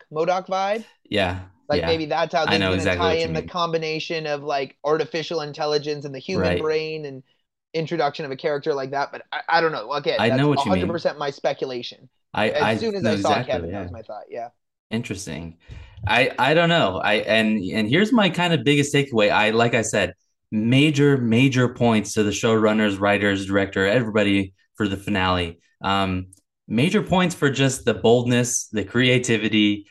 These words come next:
Speaker 2: taking the leap of faith and doing this crazy twist.
Speaker 1: Yeah.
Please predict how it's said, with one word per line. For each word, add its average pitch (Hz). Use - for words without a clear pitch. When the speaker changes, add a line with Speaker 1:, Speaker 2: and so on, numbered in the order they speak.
Speaker 2:
taking 139
the 107
leap 117
of 107
faith 107
and 95
doing 123
this 101
crazy 98
twist. 90
Speaker 1:
Yeah. 117